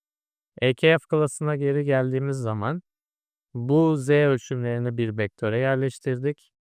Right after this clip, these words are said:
Tekrar X, Y ve theta değerlerini prediction'dan gelen, buradaki head'ler prediction'dan geldiği anlamına geliyor. Prediction'dan gelen değerlere X, Y ve theta değerlerini aktardık.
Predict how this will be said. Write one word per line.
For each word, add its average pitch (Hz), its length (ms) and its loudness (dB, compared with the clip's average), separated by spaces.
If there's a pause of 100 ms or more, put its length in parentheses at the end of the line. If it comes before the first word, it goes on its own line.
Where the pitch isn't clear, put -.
(760)
Tekrar 156 760 0 (100)
X, - 440 -6
Y 143 260 2
ve 131 120 2
theta 139 360 0
değerlerini 113 800 0 (340)
prediction'dan 127 840 0
gelen, 101 400 -2 (180)
buradaki 120 480 -2
head'ler 123 600 -2 (100)
prediction'dan 123 720 -2
geldiği 101 480 -2
anlamına 95 440 -4
geliyor. 98 440 -4 (680)
Prediction'dan 139 800 0
gelen 123 440 0 (240)
değerlere 123 920 2 (120)
X, - 320 -10
Y 127 220 0
ve 117 100 -2
theta 123 340 -2
değerlerini 110 640 0 (200)
aktardık. 127 720 -2